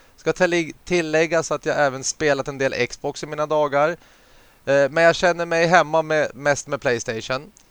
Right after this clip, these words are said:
Deras ha-, <laughs> deras handkontroll och allt runt omkring. Men när P S tre kom så var jag, var jag lite sen att köpa den på grund av bristen på Rumble i dosan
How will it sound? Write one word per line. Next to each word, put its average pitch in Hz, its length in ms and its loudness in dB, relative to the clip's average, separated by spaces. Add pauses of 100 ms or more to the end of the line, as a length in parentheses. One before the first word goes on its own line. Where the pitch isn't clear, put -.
(440)
Deras 156 260 4
ha-, 170 280 4
<laughs> 175 60 0
deras 151 300 2
handkontroll 147 840 -2
och 139 120 4
allt 123 220 0
runt 127 240 -6
omkring. 113 460 -8 (760)
Men 151 160 -2
när 180 120 4
P 196 180 0
S 190 100 0
tre 214 200 2
kom 202 320 -2
så 190 140 -8
var 180 220 0
jag, 175 220 0 (420)
var 151 140 -2
jag 160 180 0
lite 170 480 -8
sen 180 400 0
att 175 120 -6
köpa 156 420 0
den 151 180 0
på 147 80 -6
grund 143 220 -4
av 139 80 -2
bristen 143 500 -4
på 143 120 -6
Rumble 143 640 -2
i - 20 -4
dosan 127 640 -4